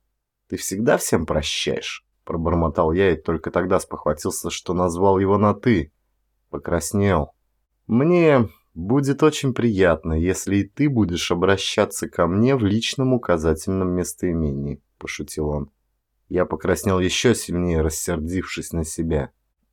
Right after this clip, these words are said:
«Нет, я не всем прощаю и не всегда», — спокойно сказал он, будто не замечая моего смущения.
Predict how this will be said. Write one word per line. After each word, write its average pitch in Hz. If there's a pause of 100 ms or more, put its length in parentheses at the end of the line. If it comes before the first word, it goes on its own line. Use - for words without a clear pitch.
(100)
«Нет, 120 (180)
я 110
не 147
всем 131
прощаю 110
и 98
не 95
всегда», — 87 (180)
спокойно 90
сказал 85
он, 73
будто 104
не 113
замечая 110
моего 73
смущения. 67